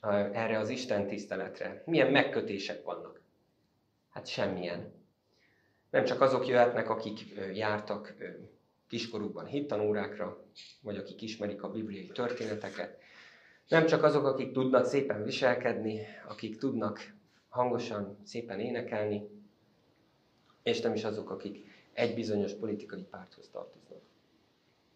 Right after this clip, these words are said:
Lehet jönni úgy, ahogy vagyunk. Kételyekkel, félelemmel, csalódással, bűnökkel, hitetlenséggel,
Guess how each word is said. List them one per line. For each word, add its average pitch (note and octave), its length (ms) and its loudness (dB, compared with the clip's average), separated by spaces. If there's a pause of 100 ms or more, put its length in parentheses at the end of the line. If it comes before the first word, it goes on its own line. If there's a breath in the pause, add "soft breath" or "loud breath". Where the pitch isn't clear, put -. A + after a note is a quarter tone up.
(180)
Lehet A#2 320 0
jönni - 460 -2 (1500 loud breath)
úgy, A#2+ 220 -2
ahogy G#2+ 280 0
vagyunk. F2+ 580 -6 (1120)
Kételyekkel, A2 840 0
félelemmel, F#2+ 840 -2
csalódással, F#2+ 1080 -4 (1160 soft breath)
bűnökkel, G#2 880 -2 (340)
hitetlenséggel, F#2+ 1200 -4